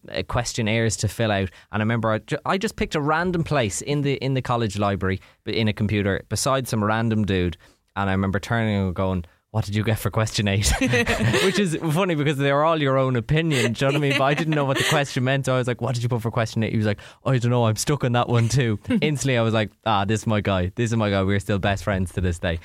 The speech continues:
Speaker 1: That's Mark. That's my good mate Mark, and he is, uh, still as clueless to this day.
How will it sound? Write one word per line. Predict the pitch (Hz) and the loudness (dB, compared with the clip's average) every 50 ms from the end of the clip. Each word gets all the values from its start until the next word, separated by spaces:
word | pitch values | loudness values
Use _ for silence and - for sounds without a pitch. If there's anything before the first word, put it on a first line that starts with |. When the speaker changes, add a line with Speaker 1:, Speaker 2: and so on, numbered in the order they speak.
| - - - | -6 -4 -2
Speaker 1:
That's | - 113 110 - 117 | -2 -2 -2 -2 -2
Mark. | 110 104 101 95 90 - - - - - - | -2 0 0 -2 -4 -6 -10 -14 -12 -6 -4
That's | 117 113 - | -4 -2 -2
my | 117 110 107 | -2 -2 0
good | 98 110 104 | 0 0 0
mate | 107 104 101 | 2 2 2
Mark, | 92 98 92 95 90 - - | 0 0 0 0 -2 -2 -2
and | 90 90 90 | -2 0 0
he | 98 98 98 | 2 2 0
is, | 95 90 - - | 0 -2 -2 -4
uh, | - | -4
still | 104 - - 135 127 123 | -4 -4 -2 -2 0 0
as | 113 110 | -2 -2
clueless | - - 120 110 101 95 92 90 - | -2 -2 0 0 2 2 0 -2 -2
to | - 107 92 | -4 -2 -2
this | 92 87 - - | 0 0 0 0
day. | 95 87 98 | 0 0 0